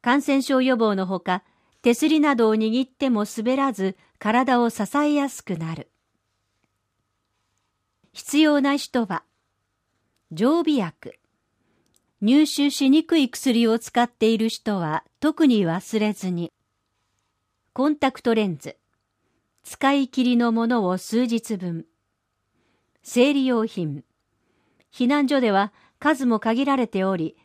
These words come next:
使い慣れたものを。携帯ラジオ。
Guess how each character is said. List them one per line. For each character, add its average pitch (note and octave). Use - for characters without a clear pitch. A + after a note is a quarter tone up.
使 -
い D#4+
慣 D#4
れ D4
た A3
も F#3
の F#3+
を。 D#3+
携 D4
帯 B3
ラ G#3+
ジ D3
オ。 -